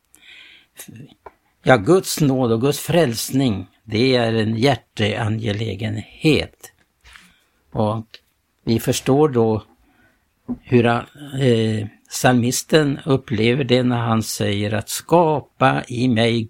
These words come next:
Gud, ett rent hjärta". Men för att studera lite grann här,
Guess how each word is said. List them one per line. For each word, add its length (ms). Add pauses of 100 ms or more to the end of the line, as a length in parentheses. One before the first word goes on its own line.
Gud, 520 (420)
ett 300 (160)
rent 640
hjärta". 540 (1600)
Men 160
för 120
att 120
studera 600
lite 320
grann 260
här, 500